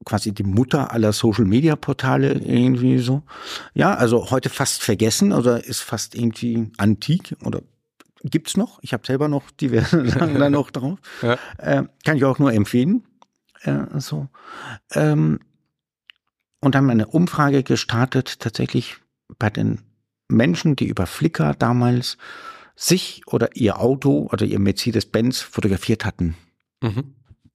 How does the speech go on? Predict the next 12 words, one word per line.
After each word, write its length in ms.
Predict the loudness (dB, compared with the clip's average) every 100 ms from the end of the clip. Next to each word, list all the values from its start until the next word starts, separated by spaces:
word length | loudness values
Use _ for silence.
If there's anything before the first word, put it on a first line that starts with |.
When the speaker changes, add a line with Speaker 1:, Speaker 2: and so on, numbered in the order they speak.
| _ -20 _ _ _ _ _ _ _ _ _ _ -20 -20 -2
Speaker 1:
Und 260 | 2 2 2 2
in 140 | 4
dem 220 | 4 4
Fall 280 | 2 0 0
war 80 | -2
das 240 | -2 -6
das 220 | -6 -6
erste 340 | -4 -2 0 -2
Produkt 540 | -2 -2 -4 -8 -20 -20 _ _ _ _ _
von 360 | -6 -2 0
einem, 680 | -2 0 2 4 4 4 0 -6 -16 _ _ _ _ _ _ _ _ _ _ -20 -20 _ -8
quasi 420 | -4 0 0 -2